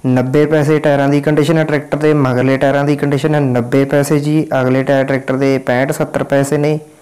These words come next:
double clutch ਟਰੈਕਟਰ ਹੈ। ਇੰਜਨ gear ਦਾ ਬਿਲਕੁਲ ਓਕੇ ਹੈ ਟਰੈਕਟਰ, ਤੁਸੀਂ ਬਾਹ ਕੇ check ਕਰਕੇ ਖਰੀਦ ਸਕਦੇ ਹੋ ਜੀ। ਪੰਜਾਬ ਨੰਬਰ ਹੈ,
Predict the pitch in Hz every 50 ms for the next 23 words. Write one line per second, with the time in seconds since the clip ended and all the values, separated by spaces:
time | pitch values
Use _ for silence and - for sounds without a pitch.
0 | _ - - _ - - - - - - - - _ - 123 123 127 127 123 135
1 | 143 147 - 151 139 131 131 - 123 127 143 127 110 - - 110 104 90 - -
2 | - - - _ _ _ _ _ _ - _ _ - 139 131 135 131 147 147 151
3 | 151 139 139 139 147 147 147 143 160 156 156 151 147 139 139 135 139 147 143 135
4 | 127 127 - 143 139 135 135 147 143 135 139 - 147 147 147 147 135 151 147 131
5 | 127 120 123 127 135 - - 147 147 143 143 - 127 123 120 120 - - 131 135
6 | 135 - 143 139 139 - 139 131 123 123 120 123 135 123 139 143 147 151 147 143
7 | 160 160 160 160 160 - - - - - - - - - - - - _ - -
8 | 143 135 135 135 131 131 135 135 147 147 139 127 120 110 135 127 143 147 147 156